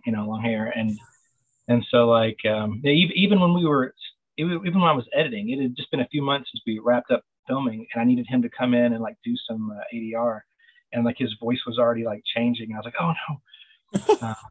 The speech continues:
Speaker 1: but it, it,
Speaker 2: It
Speaker 1: it worked out.
Speaker 2: happens.
Speaker 1: But, um,
Speaker 2: Yep.
Speaker 1: but yeah, sequel in the nineties. Hey, um, I, I would, I would love to do it.
Speaker 2: That's awesome. So everyone,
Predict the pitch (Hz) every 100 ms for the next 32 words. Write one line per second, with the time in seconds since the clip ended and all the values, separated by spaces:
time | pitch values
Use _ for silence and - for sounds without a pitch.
0 | _ _ _ _ _ _ _ - _ -
1 | - - - - 117 98 98 92 92 101
2 | - - - 107 110 - 104 - - -
3 | 139 175 139 - 180 170 160 139 131 156
4 | 151 131 135 151 127 - - 117 113 113
5 | 113 _ _ _ _ _ _ _ _ -
6 | 104 101 - _ _ _ _ _ _ _
7 | _ _ _ - - - 113 _ _ -
8 | 120 117 113 - 98 92 - _ _ _
9 | _ _ _ - 107 78 98 113 101 95
10 | - _ _ _ - 127 123 120 107 104